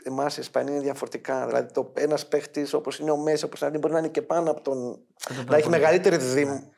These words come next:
Speaker 2: Δημοφιλία,
Speaker 1: πιο
Speaker 2: ναι.
Speaker 1: δημοφιλία από
Speaker 2: Ναι.
Speaker 1: αυτά. Είναι ανάλογα έτσι πώς μπορούμε να διαχειριστούμε.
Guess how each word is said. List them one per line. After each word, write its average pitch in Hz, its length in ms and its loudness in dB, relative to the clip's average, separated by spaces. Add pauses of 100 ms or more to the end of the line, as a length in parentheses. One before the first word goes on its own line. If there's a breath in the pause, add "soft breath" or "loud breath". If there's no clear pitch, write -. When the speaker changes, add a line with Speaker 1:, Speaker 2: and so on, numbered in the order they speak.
Speaker 2:
Δημοφιλία, 139 400 0
Speaker 1:
πιο 131 140 6
Speaker 2:
ναι. 151 80 4
Speaker 1:
δημοφιλία 151 420 4
από 131 140 0
Speaker 2:
Ναι. 127 80 0
Speaker 1:
αυτά. 131 360 2
Είναι 156 340 2
ανάλογα 165 840 6
έτσι 160 360 4
πώς 170 120 4
μπορούμε 151 160 0
να 160 60 4
διαχειριστούμε. 180 640 2